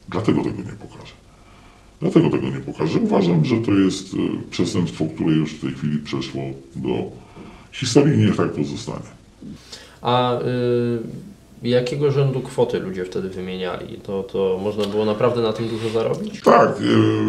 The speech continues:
Speaker 1: bo tutaj, tutaj była kwestia, mm, tego, na jakiego, że tak powiem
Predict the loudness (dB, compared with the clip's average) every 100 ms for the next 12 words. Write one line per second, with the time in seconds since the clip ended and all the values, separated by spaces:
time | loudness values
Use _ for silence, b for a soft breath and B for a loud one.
0 | 0 -2 0 2 6 6 6 2 -4 -4
1 | -4 -2 2 4 6 6 6 6 6 6
2 | 6 6 6 4 0 -6 -4 0 2 4
3 | 6 6 6 4 2 4 8 10 8 6
4 | 6 6 6 4 -2 -8 -6 -2 2 2
5 | 2 2 4 4